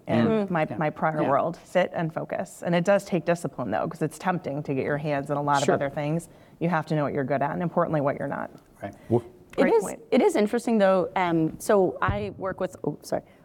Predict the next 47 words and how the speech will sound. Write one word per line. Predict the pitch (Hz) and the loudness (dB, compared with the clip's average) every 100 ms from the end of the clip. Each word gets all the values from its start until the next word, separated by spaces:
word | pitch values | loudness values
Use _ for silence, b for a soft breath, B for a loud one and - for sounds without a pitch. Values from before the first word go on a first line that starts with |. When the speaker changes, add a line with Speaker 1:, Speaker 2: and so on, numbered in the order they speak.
| b | b
Speaker 3:
I | 208 | 2
work | 240 262 | 2 2
with | 220 | 4
a | |
lot | 202 190 | 4 4
of | 185 | 2
our | 175 | 2
portfolio | 190 180 180 170 170 | 2 2 4 4 4
companies | 175 165 170 165 160 | 2 0 0 0 0
that | 165 | 0
are | 156 | 2
actively | 160 160 180 160 160 | 0 -2 -4 0 0
looking | 156 160 156 | 0 0 -2
to | 151 | 0
develop | 151 151 147 143 | 0 2 2 2
partnerships, | 269 233 214 - 190 185 - - - | 0 0 -2 2 2 2 -12 -6 0
and, | 170 165 160 160 - | 2 4 2 0 -2
um, | 175 160 160 - | 0 2 -2 0
it | 262 | 2
is | 320 349 | 2 2
really | 170 175 175 | 2 4 2
hard. | - 214 175 - | 2 0 0 0
Like, | 151 160 | 0 2
I | 160 | 0
think | 170 165 | 0 0
we | 165 | 0
have | 156 | 2
a | 160 | 0
bunch | 160 156 | 0 0
of | 160 | 0
Speaker 1:
Yeah. | 156 | -2
Speaker 3:
entrepreneurs | 156 - 185 208 269 202 | -2 -4 0 0 0 0
in | |
this | 165 - | -2 0
room, | 165 156 156 156 B B B B - | -2 -2 -2 -6 B B B B 2
and | 180 170 170 | 4 4 4
the | - | 0
question | - 202 - 190 180 | 2 -2 0 0 2
we | 208 | 2
continue | 208 190 185 170 | 2 0 2 2
to | 160 | 2
ask | 156 - | 0 2
ourselves | - 165 202 180 170 | 0 2 4 4 2
and | 175 151 | 0 2
our | 156 - | 2 0
entrepreneurs | 160 - - 226 262 214 | -2 -4 -2 0 0 2
is, | 180 170 160 | 4 4 2